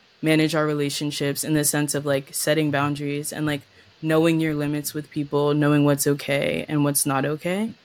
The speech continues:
Um, but it takes time, and unfortunately, it takes experience of, like, going through certain relationships and having certain things happen to you. And I don't know if it's, like, necessary to go through super sucky relationships to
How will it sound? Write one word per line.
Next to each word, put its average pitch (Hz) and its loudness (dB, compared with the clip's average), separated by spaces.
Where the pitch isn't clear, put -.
Um, 151 -2
but 196 4
it 196 -2
takes - -8
time, 151 -6
and 156 0
unfortunately, 160 -2
it 175 0
takes 165 -2
experience 147 -4
of, 147 -4
like, 143 -2
going 143 2
through 147 -4
certain 147 0
relationships 143 -6
and 151 -14
having 147 -6
certain 151 -12
things 151 -12
happen 156 -8
to 190 -8
you. 220 -2
And 202 2
I 214 4
don't 262 0
know 285 0
if 240 -4
it's, 214 -2
like, 160 -2
necessary 175 0
to 214 0
go 190 2
through 202 -2
super 180 -2
sucky 156 -2
relationships 165 -4
to 147 0